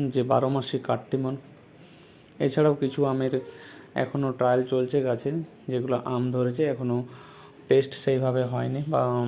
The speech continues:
কিছু আম গাছে এখন লাগানো হয়েছে বিদেশ থেকে সংগ্রহ করে। সুপ্রতিম দা নিজেই বাইরে থেকে গিয়ে, বিদেশ থেকে গিয়ে চারা সংগ্রহ করেন, তারপরে সেই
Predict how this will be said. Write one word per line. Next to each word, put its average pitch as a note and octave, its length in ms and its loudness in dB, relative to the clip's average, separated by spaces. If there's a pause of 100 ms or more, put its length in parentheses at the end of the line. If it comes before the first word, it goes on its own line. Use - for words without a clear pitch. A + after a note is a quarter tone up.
(560)
কিছু D3 180 -2 (140)
আম B2+ 80 -2 (680)
গাছে B2+ 320 2
এখন C#3 180 -4 (140)
লাগানো B2+ 360 2
হয়েছে B2 280 0 (120)
বিদেশ A#2+ 240 2 (100)
থেকে B2 200 -2 (560)
সংগ্রহ C3 380 -2 (140)
করে। C3+ 140 0 (100)
সুপ্রতিম C3 600 -2
দা B2+ 80 -4 (100)
নিজেই B2 240 0 (600)
বাইরে A#2+ 300 0
থেকে B2 180 -4 (100)
গিয়ে, C3 160 -6 (640)
বিদেশ B2+ 320 2
থেকে C3 160 -2 (100)
গিয়ে B2+ 240 -2
চারা A#2 300 0
সংগ্রহ B2 320 0 (100)
করেন, C#3+ 180 -2 (120)
তারপরে B2+ 420 -2 (600)
সেই C3+ 180 4